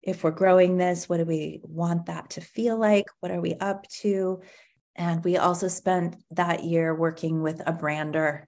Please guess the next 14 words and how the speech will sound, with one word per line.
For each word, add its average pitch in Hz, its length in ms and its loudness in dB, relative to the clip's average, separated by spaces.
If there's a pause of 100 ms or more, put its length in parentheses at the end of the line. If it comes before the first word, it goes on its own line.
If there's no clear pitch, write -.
(160)
and 160 360 -2
having 160 400 -6
the, 160 100 -8 (240)
them 165 180 0
help 151 400 -6
us 151 220 -10
with 156 200 -8
the, 160 440 -4
the 156 100 -4
logo, 151 760 2 (260)
all 151 160 -6
the 156 100 -6
supporting 160 680 -6 (120)
typefaces. 226 1040 0